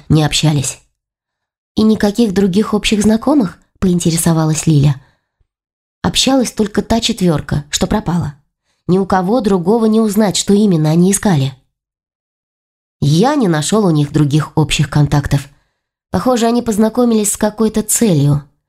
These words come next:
С этой целью Олег и остальные приехали сюда, к Кириллу.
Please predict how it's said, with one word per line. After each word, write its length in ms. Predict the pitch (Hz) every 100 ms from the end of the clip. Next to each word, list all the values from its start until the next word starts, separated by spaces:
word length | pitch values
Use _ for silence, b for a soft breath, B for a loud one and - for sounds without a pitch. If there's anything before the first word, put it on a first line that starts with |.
| _ _ _ _
С 140 | - -
этой 220 | 262 294
целью 440 | 294 220 262 214
Олег 380 | 170 156 190 233
и 40 | 175
остальные 520 | 165 156 151 175 226
приехали 480 | - 160 196 214 220
сюда, 400 | - 190 165 156
к 80 |
Кириллу. 720 | - 208 226 185 160 160 160